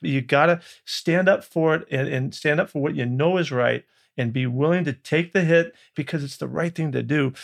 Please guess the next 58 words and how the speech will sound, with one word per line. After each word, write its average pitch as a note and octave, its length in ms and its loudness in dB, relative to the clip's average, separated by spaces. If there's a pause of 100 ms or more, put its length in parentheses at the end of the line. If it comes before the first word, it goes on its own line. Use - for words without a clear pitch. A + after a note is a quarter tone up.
(200)
And D3 180 0
then G3+ 220 2
good F#3+ 280 -2
things E3+ 280 -2
happen D3+ 320 -2
because C3+ 280 -4
you're C3 80 -6
doing D#3 220 -2
things D3 140 -8
for B2 100 -12
the A2+ 80 -6
right A2 260 -6 (120)
reasons, G#2 440 -6
you A#2 60 -10
know, B2 140 -6
and, C3+ 120 -4
and C3 140 -4
you C3 80 -4
can A#2+ 220 -6
make E3 200 -2
it - 140 -6
through D#3+ 140 -2
the C3+ 100 0
hard C3 220 0
times A#2+ 180 -6
and B2 100 -6
you B2 80 -8
can A#2 160 -8 (340)
rebound D#3 540 4
from C#3+ 180 0
the, C3+ 200 2
from C#3 160 -2
the C3+ 80 2
setbacks C#3 500 0
and C3+ 80 -6
the A#2+ 60 -4
problems. B2 500 -4 (440)
But C3+ 160 -2
it, C3+ 160 -2
it C3+ 200 -6
comes E3+ 220 -2
from C#3+ 160 -4
the A#2+ 60 -2
principle A#2+ 520 -4
of, A2 160 -4
of A2+ 240 -6
just B2+ 220 -8 (420)
serving E3 400 2
others G#2 300 -6
and G#2+ 260 -6
doing E3 220 4
a D3 40 4
good C3 160 0
job A#2+ 260 4
with A#2+ 100 -2
it A#2 100 0
and, A2+ 240 -2
and, A2 380 -4